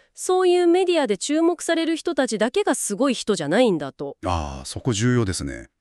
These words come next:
Speaker 1: 戦後を生き抜いた世代も、推し活に燃える人も、知的な探求をする人も、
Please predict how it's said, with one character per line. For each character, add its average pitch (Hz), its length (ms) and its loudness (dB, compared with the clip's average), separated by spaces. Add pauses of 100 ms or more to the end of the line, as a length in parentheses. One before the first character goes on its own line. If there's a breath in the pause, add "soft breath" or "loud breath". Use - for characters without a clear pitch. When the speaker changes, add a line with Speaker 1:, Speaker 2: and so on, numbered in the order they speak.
Speaker 1:
戦 320 340 2
後 311 120 0
を 302 60 0
生 294 80 -2
き 320 120 0
抜 311 120 4
い 285 80 -2
た 190 100 -4
世 220 160 -2
代 185 200 -2
も、 185 320 -2 (120)
推 180 100 -6
し - 120 -4
活 262 240 -2
に 269 100 4
燃 233 200 6
え 254 40 6
る 254 100 -2
人 233 180 -4
も、 165 280 -4
知 - 140 -4
的 254 220 2
な 262 120 2
探 247 240 0
求 277 160 -2
を 262 80 -2
す 254 160 -8
る 240 80 -4
人 240 180 -2
も、 175 160 -2